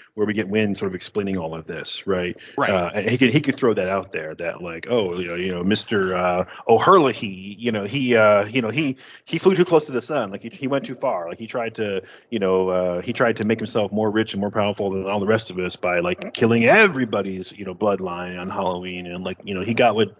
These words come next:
Speaker 1: you know, what, what was coming to him, you know?
Speaker 2: Right.
Speaker 1: Um, that's pretty cool. But yeah, and we can have it, yeah, we can even have it be that, you know, maybe,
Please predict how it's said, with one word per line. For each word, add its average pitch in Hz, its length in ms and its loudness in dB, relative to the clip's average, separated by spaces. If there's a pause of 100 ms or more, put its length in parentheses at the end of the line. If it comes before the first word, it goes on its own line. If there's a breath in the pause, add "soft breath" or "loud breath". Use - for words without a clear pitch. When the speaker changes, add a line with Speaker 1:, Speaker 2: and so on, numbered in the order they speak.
(360)
Speaker 1:
you 104 60 -4
know, 95 80 -2
what, 101 200 0
what 120 120 6
was - 100 0
coming 127 260 6
to 113 180 -2
him, 95 120 -4 (240 loud breath)
you 123 120 6
know? 104 180 6
Speaker 2:
Right. 101 220 0 (340 soft breath)
Speaker 1:
Um, 95 540 2 (100)
that's 123 160 0
pretty 101 200 -2
cool. 90 420 -6 (340 soft breath)
But 180 100 10
yeah, 180 140 8
and 196 120 4
we 214 80 2
can 208 120 -2
have 196 140 2
it, 175 200 -6
yeah, 165 180 0
we 147 120 -4
can 190 120 -4
even 185 160 -2
have 175 160 0
it - 120 -8
be 151 160 -8
that, 139 180 -6
you 127 60 -6
know, 104 80 -6
maybe, 180 520 -8